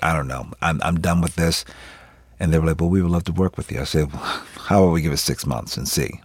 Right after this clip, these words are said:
We can see." And then my very first audition with this new agent, who I'm still with, and the new managers, was for Fear the Walking Dead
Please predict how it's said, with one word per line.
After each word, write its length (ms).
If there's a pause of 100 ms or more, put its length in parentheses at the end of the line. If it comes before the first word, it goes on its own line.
We 160
can 120
see." 280 (1040)
And 260
then 500
my 220
very 320
first 320
audition 760
with 200
this 180 (140)
new 260
agent, 420 (920)
who 140
I'm 120
still 260
with, 340 (200)
and 120
the 60
new 140
managers, 560 (800)
was 200
for 500
Fear 200
the 80
Walking 300
Dead 260